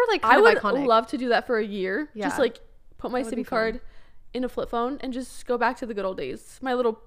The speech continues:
Speaker 2: Razr, hot pink Razr. Did you ever have one of those?
Speaker 1: Yeah, oh, of course.
Speaker 2: Oh,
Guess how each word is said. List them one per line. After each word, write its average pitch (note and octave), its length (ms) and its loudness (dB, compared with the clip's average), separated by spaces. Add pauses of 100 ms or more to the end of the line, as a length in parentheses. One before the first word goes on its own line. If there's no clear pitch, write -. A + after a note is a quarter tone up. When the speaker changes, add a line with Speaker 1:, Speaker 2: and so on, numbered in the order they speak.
Speaker 2:
Razr, A3+ 720 0 (360)
hot G3+ 200 0
pink B3+ 180 -6
Razr. A#3 420 -4 (400)
Did B3 100 -8
you C4 60 -4
ever B3 100 -8
have A3 180 -8
one G#3+ 140 -8
of G#3+ 80 -8
those? A3+ 100 -4
Speaker 1:
Yeah, F#3+ 160 -4
oh, G#3 100 -8
of F#3+ 120 -14
course. - 360 -14 (220)
Speaker 2:
Oh, - 220 -20